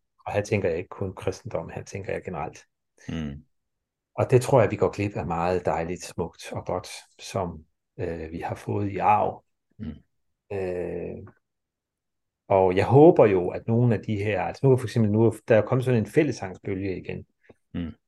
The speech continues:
Speaker 1: hvor man hiver nogle af de gamle gode fællessange frem, som man måske ikke har sunget i lang tid, og sådan noget. Og glæden ved at finde sammen i fællessang,
Speaker 2: Mm.
Speaker 1: det er jo, synes jeg, meget, meget positivt, og jeg håber, at det kan også være med til at, at,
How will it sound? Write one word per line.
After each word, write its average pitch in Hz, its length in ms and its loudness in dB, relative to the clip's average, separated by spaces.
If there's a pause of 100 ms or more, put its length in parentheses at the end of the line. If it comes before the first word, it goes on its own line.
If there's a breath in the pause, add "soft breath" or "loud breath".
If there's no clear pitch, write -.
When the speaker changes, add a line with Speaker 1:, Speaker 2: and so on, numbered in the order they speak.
(160)
Speaker 1:
hvor 101 180 2
man 85 200 -6
hiver 98 160 0
nogle 107 180 4
af 110 60 2
de 107 60 -6
gamle 101 300 0
gode 107 220 -2
fællessange 92 480 -4
frem, - 280 -8
som - 200 -12
man 87 220 -12 (840)
måske 104 200 -4
ikke 110 120 -2
har 104 60 -4
sunget 113 300 0
i 107 60 -2
lang 101 220 -4
tid, 113 180 -8
og 110 80 -10
sådan 113 220 -2
noget. 107 180 4
Og - 60 -6
glæden 165 420 12
ved 143 100 8
at 117 120 6
finde 113 180 4
sammen 131 320 0
i 92 120 -10
fællessang, 80 500 -6 (400 soft breath)
Speaker 2:
Mm. 80 240 -8 (1000)
Speaker 1:
det 170 60 10
er 196 40 10
jo, 165 160 10
synes 139 240 4
jeg, 131 120 10
meget, 107 180 8
meget 107 260 2
positivt, 117 600 -8
og 92 60 0
jeg 117 80 6
håber, 139 240 8
at 117 80 4
det 123 120 0
kan 104 140 2
også 107 180 0
være 101 160 -2
med 101 200 -6
til - 140 -8
at, 85 300 -4 (1500)
at, 101 160 6